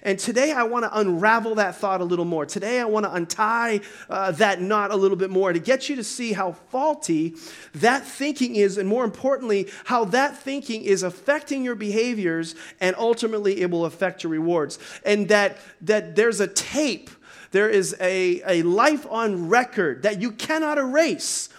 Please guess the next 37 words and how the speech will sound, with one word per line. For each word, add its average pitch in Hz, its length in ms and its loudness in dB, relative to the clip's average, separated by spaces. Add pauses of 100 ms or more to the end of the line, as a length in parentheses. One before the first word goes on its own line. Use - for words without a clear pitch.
(260)
Uh, 202 220 2
you 202 120 0
might 262 240 2
be 311 80 0
able 294 140 0
to 285 60 -2
improve 269 420 0
it. 226 200 4 (220)
You 208 140 0
might 220 320 0
be 254 100 -4
able 240 240 0
to, 233 380 -4
um, 214 340 2
strengthen 240 800 -2
it. 208 160 0
You 196 60 -6
might 233 160 -2
be 262 60 -6
able 247 120 -4
to 214 80 -6
change 247 240 -6
the 240 80 -6
focus 262 480 -2
of 175 160 0
it, 175 160 2 (140)
but 156 160 -6
you 175 80 -2
cannot 208 480 -2
erase 160 420 0
it. 120 140 -8 (200)
And 208 120 2
as 185 100 0
Scripture 320 500 -4 (220)
brings 226 440 0
this 196 340 -2
out, 165 360 0